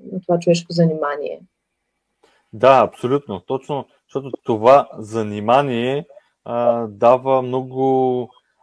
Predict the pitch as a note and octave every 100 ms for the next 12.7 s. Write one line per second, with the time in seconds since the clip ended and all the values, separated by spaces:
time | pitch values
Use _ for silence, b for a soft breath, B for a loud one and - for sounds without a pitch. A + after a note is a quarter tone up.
0 | _ A2+ A2 G#2+ G#2+ G2+ G#2 _ _ A#2
1 | B2+ C#3 C#3 A2+ A2+ C3 D3 C#3 A#2 A#2+
2 | A#2+ A#2 A2+ A2 C3 C3+ B2+ B2+ - A#2
3 | G#2+ B2 A#2 F#2 - _ _ _ _ _
4 | A2 A#2 C3+ C3 C#3 C3+ C3 C#3 - C#3
5 | A2+ C#3 C3+ B2+ A2 A2+ A2 G#2+ B2+ C3
6 | A#2+ A2 - A2+ G#2 G2+ - _ b b
7 | _ G2+ G2+ G2+ G2 F#2+ C2+ - - _
8 | _ _ _ _ - F#2+ - C3+ C3+ C3+
9 | A#2 B2 A#2+ G#2+ - - B2+ - B2+ -
10 | A2+ A#2+ B2 _ _ _ _ _ _ _
11 | _ _ _ - A2+ A2 C3 A#2+ A2 G#2
12 | G#2 G#2 A#2+ - B2+ B2